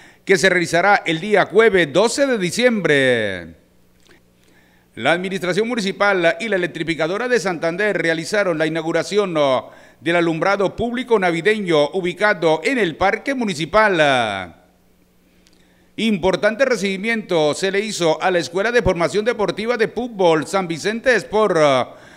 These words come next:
campeones en el torneo internacional realizado en la ciudad de Medellín.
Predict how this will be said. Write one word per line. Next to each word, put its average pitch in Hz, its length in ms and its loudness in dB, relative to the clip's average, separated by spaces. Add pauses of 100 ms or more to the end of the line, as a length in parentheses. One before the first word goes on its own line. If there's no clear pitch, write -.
(200)
campeones 196 800 2
en 202 100 -4
el 170 140 -2
torneo 180 380 0
internacional 190 840 0
realizado 165 880 2
en 269 280 0
la 185 120 4
ciudad 160 380 -2
de 247 120 4
Medellín. 202 520 0